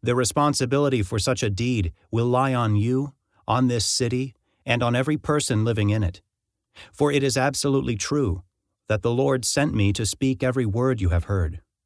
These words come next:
Then the officials and the people said to the priests and prophets, "This man does not deserve the death sentence, for he has spoken to us in the name of the Lord our God." Then some of the wise old men stood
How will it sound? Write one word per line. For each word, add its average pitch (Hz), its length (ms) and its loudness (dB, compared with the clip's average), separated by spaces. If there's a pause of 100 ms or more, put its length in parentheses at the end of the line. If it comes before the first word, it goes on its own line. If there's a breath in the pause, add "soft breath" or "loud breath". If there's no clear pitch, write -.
(960)
Then 131 140 4
the 151 100 4
officials 139 580 2
and 113 160 2
the 98 60 2
people 101 380 0
said 104 280 0
to 104 80 -2
the 90 100 0
priests 110 500 -2
and 87 160 0
prophets, 113 600 -2 (920)
"This 123 160 -2
man 135 200 4
does 107 160 0
not 123 180 2
deserve 110 400 0
the 95 80 0
death 117 240 0
sentence, 80 580 -4 (320)
for 104 200 -2
he 131 140 2
has 123 140 0
spoken 147 460 0
to 95 160 0
us 78 340 -4 (120)
in 113 100 0
the 110 80 0
name 113 240 0
of 98 100 0
the 98 100 0
Lord 98 220 2
our 85 160 2
God." 95 440 -2 (1040 loud breath)
Then 156 440 0
some 214 280 0
of 180 120 0
the 120 100 0
wise 120 640 0
old 135 280 2
men 104 380 2
stood 85 460 -4